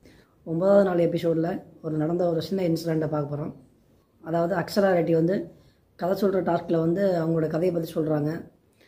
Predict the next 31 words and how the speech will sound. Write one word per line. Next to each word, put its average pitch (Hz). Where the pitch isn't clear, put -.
அதாவது 165
heroes, 196
அதாவது 175
அவங்க 180
அப்பா 147
அம்மா 190
வந்து 170
ஒரு 185
நல்ல 170
ஒரு 175
hero, 180
நல்லாவே 185
சொல்லிக்கிட்டு 175
தான் 170
இருக்காங்க. 160
இதெல்லாம் 220
அவங்களுக்கு 185
கொஞ்சம் 190
explain 202
பண்ண 190
தெரியாதனால 180
அவங்க 208
ஓரளவு 202
சொல்லி 202
முடிச்சிடுறாங்க. 165
அது 190
முடிச்சதுக்கப்புறம் 196
எல்லாருமே 185
like, 170
டிஸ்ல-, 165
dislike, 165